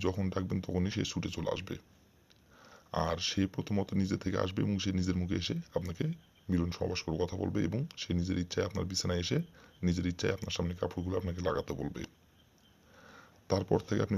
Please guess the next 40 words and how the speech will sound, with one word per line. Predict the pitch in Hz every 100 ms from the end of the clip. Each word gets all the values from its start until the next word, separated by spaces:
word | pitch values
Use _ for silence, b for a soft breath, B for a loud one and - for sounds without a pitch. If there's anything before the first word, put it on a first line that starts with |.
| 95
যখন | 95 95 95
চাইবেন | 98 95 98
তখনই | 95 92 127 170 -
সে | - -
ছুটে | 87 -
আসবে, | 87 92 - - - - - 92
জানতেও | 92 90 98
পারবে | 98 98
না | 95
কেউ, | 107 98
বুঝতেও | 85 - 80
পারবে | - -
না। | - - - - -
আপনার | - 92 92
যতদিন | 95 101 95
ইচ্ছা | 95 - -
ততদিনই | 95 90 92 101
আপনি | 90
তাকে | 95 85 82
ভোগ | 90
করতে | 82 - 80
পারবেন, | - - - - _ _ -
কোনো | 98 85
সমস্যা | 85 82 80
নেই। | - - - _ _ _ _ _ - _ B B B B B - - 107
আপনারা | 98 101 104
অনেকেই | 98 95 113 107
আছেন | - 98 151 - - - - - -
যে | 90 92
আপনার | 95 90
নিজের | 90 90 90
ভাবি | 90 92 123 - -
অথবা | - 92 95
আপনার | 92 120 - -
স্বাস্থ্য | 95 - 95
ভাইয়ের | 92 90
বউ | 95 101 - -
অথবা | 98 98 92
দেখা | 92 90
যাচ্ছে | 90